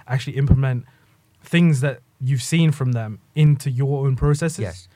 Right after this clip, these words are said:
Speaker 1: So
Speaker 2: There is nothing more inspiring than watching a film where you could look at it and you actually feel the hard work and the blood, sweat, and tears that they did.
Speaker 1: Yeah.
Speaker 2: Because,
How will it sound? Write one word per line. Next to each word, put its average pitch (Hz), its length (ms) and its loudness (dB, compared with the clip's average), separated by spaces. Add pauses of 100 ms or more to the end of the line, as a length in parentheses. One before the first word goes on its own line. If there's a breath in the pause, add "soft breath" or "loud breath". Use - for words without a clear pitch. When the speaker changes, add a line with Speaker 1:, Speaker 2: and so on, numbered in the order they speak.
(140 soft breath)
Speaker 1:
So 139 460 4
Speaker 2:
There 143 180 -2
is 131 120 -6
nothing 147 480 -8
more 131 200 -4
inspiring 101 680 -8
than 95 200 -14
watching 117 400 -8
a 101 60 -12
film 98 300 -10
where 95 100 -10
you 90 100 -14
could - 180 -16
look 101 200 -12
at - 60 -12
it - 100 -18
and 92 180 -10
you 98 260 -14
actually 104 360 -12
feel 101 440 -12
the 85 100 -12
hard 90 500 -10
work 87 480 -16
and 92 120 -12
the 87 60 -14
blood, 90 300 -10
sweat, - 200 -14
and 85 80 -16
tears 87 220 -14
that - 80 -14
they - 220 -16
did. 127 100 -20
Speaker 1:
Yeah. 117 160 -8 (220)
Speaker 2:
Because, 104 560 -8